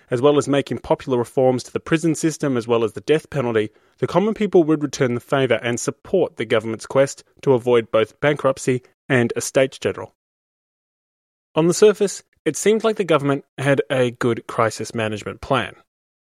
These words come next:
The devil, however, was in the detail. Things hadn't been accounted for. Whatever good the reforms may have done, they inevitably created winners and losers, and the most severe losers were the towns which had parlements.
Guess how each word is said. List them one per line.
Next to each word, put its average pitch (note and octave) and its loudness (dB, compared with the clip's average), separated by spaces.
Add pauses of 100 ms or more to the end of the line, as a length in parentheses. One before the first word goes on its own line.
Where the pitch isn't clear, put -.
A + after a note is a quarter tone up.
(120)
The B2 -2
devil, B2 2
however, A#2+ 2 (220)
was A#2+ 0
in A2+ -2
the G#2+ -4
detail. A2+ -4 (880)
Things F3 4 (120)
hadn't C3+ 0
been A2+ -4
accounted G#2 -6
for. - -8 (920)
Whatever A3 4 (160)
good E3 4
the C#3+ -2
reforms C3 -2
may B2+ 0
have A2 -4
done, G2+ -4
they B2+ 0
inevitably F3+ 0
created C#3+ -4
winners A#2+ -4
and A2+ -8
losers, A2+ -4 (380)
and C#3 0
the C#3 2
most D3+ 0
severe F#3 0
losers A#2 0
were C3+ 2
the C3+ -2
towns C3 -6
which D3 -6
had A2 -2
parlements. A2 -4